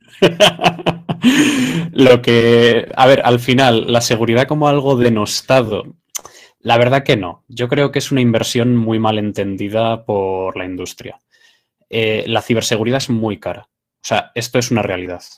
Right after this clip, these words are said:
El contratar un cer-, un servicio de ciberseguridad tiene un precio medio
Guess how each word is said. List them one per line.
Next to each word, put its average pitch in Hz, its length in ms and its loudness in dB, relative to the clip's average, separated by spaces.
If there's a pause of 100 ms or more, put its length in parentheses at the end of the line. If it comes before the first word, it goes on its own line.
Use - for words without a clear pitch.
(160)
El 98 200 -12
contratar 101 540 -2
un 123 120 0
cer-, 117 220 -2
un 120 120 -2
servicio 113 360 -6
de 98 60 -6
ciberseguridad 98 760 -6 (720)
tiene 120 240 2
un 110 180 -2
precio 123 340 -2
medio 139 400 -4